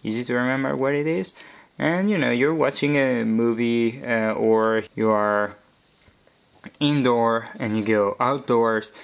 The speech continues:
and so you previously set the lowest brightness, and right now you wanna have the highest brightness, so you just go like this and the work is done.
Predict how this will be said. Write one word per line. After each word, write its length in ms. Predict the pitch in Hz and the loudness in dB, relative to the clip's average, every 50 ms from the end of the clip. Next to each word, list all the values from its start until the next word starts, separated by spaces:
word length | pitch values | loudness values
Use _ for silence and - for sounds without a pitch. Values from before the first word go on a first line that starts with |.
| - - - - _ | -20 -20 -20 -16 _
and 560 | - 113 117 117 113 113 113 113 113 110 110 | -4 -2 0 0 0 0 0 0 0 0 -2
so 360 | 107 - - 113 110 107 107 107 | -2 0 0 2 2 4 2 2
you 480 | 107 107 107 107 110 110 110 107 107 | 2 2 2 2 2 2 2 0 -2
previously 600 | 107 - - 120 120 120 127 123 117 131 131 127 | -2 -2 -2 0 0 0 0 -2 0 -2 -2 -2
set 400 | 123 - - 117 113 113 107 - | -2 -2 -2 0 0 0 -2 -2
the 80 | 113 110 | -2 -2
lowest 720 | 107 107 107 107 110 113 113 117 117 117 - - - - - | 0 0 2 2 2 2 2 0 0 -2 -4 -8 -12 -12 -6
brightness, 680 | 120 117 110 113 117 107 113 117 117 113 113 113 - - | -2 0 0 0 0 0 0 0 2 2 0 -2 -4 -6
and 260 | 117 110 107 107 104 | -4 -4 -2 -2 0
right 220 | 104 113 127 131 | 0 0 0 0
now 240 | 139 131 127 127 127 | 0 0 0 0 0
you 160 | 123 120 117 | 0 0 0
wanna 380 | 110 113 110 107 104 107 101 98 - - - - - - - _ | 2 2 2 2 0 0 -2 -4 -6 -14 -20 -20 -20 -20 -20 _
have 380 | - - 123 120 120 117 117 110 | -6 -4 -2 -2 -2 -2 -4 -2
the 160 | 110 107 101 | 0 0 0
highest 500 | - - - 110 120 131 147 147 - - | 0 0 0 0 0 0 0 -2 -2 -2
brightness, 640 | - 156 160 160 160 156 - 165 160 165 165 151 | -2 0 0 -2 -4 -4 -4 -2 -2 0 -2 -2
so 280 | - - - - - 117 | -6 -12 -14 -6 -2 0
you 160 | 110 110 110 | 0 0 0
just 260 | 101 107 104 98 - | 0 -2 -4 -4 -4
go 140 | - 113 104 | -4 -2 0
like 240 | 104 101 98 98 98 | 0 0 -2 -4 -2
this 460 | - 131 131 127 123 123 123 - - - - - - | 0 2 2 2 2 0 -2 -6 -12 -16 -20 -18 -10
and 640 | 120 113 107 107 107 104 104 104 107 107 107 104 101 | -6 -4 -4 -2 -2 -2 -2 -2 -2 -4 -4 -4 -4
the 120 | 110 113 | -4 -4
work 440 | 107 101 98 95 95 98 101 - - | -4 -2 -4 -4 -4 -4 -6 -10 -14
is 240 | - - 117 107 - | -12 -10 -10 -10 -6
done. 340 | - 123 120 110 104 95 | -4 -4 -4 -2 -4 -8